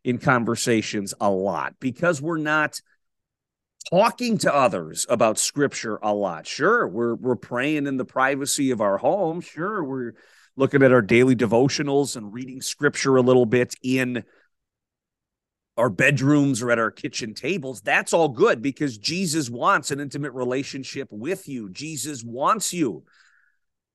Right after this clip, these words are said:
to look at him as a friend, to call upon him, to, to make sure that there's no daylight between you and Christ. That is all good. I'm not discounting that or saying that that's not important. It is.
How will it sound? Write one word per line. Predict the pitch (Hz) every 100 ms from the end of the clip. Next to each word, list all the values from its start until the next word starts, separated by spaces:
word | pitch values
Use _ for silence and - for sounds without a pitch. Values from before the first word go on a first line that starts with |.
| _
to | - 143 120 107
look | 107 139 -
at | 127
him | 131
as | 120 110
a |
friend, | 107 - 123 113 98
to |
call | - - 143 143
upon | 135 - 127 113
him, | 107 113 95 87
to, | 92 123
to | -
make | 143 139
sure | - - 160
that | 143
there's | - 156 120
no | 151
daylight | 135 107 147 160 143 131 -
between | 135 - 143 131
you | 117 123 139 127
and | 117 107
Christ. | - 110 92 -
That | 120 156
is | 196 147
all | 147
good. | 127 117 190 110
I'm | 104 120 117
not | 127 135 131 - _ _ _ _ _
discounting | 131 - - 139 151 147
that | 131 131 127 -
or | - 113 107
saying | - 131 123
that | 117
that's | 120 117 -
not | 117 101
important. | 95 - 185 104 95
It | 131
is. | 196 80 -